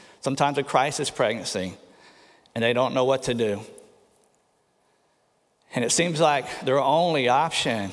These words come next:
only solution is abortion. But we need to let them know in a loving way there's other alternatives to abortion. Get counseling. That's what our pregnancy center ladies do and men do. Do counseling. The adoption's a loving option.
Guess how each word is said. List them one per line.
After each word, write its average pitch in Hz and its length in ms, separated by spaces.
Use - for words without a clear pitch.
only 139 240
solution 143 580
is 107 100
abortion. 123 640
But 123 120
we 143 100
need 160 140
to 143 80
let 151 140
them 147 180
know 156 240
in 135 80
a 135 40
loving 135 360
way 139 240
there's 131 200
other 139 380
alternatives 127 760
to 139 100
abortion. 147 720
Get 143 180
counseling. 147 680
That's 123 180
what 147 100
our 139 100
pregnancy 147 340
center 139 360
ladies 135 480
do 135 300
and 123 140
men 147 180
do. 135 180
Do 135 160
counseling. 170 760
The 117 60
adoption's 156 920
a 160 100
loving 156 460
option. 147 640